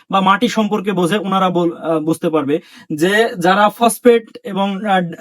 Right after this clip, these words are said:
যেটা টিএসপি আছে এটাকে ফসফেট বলে এবং যেটা ডিএপি আছে এটা হচ্ছে ডায়ামোনিয়াম ফসফেট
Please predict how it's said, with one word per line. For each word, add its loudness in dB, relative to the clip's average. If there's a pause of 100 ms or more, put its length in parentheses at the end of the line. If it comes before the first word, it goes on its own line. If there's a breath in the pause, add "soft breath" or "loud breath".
(480 soft breath)
যেটা 0
টিএসপি 0
আছে 0
এটাকে -2
ফসফেট -2
বলে 4
এবং 0
যেটা 2
ডিএপি -2
আছে -4
এটা -4
হচ্ছে -2 (240 loud breath)
ডায়ামোনিয়াম 2
ফসফেট -6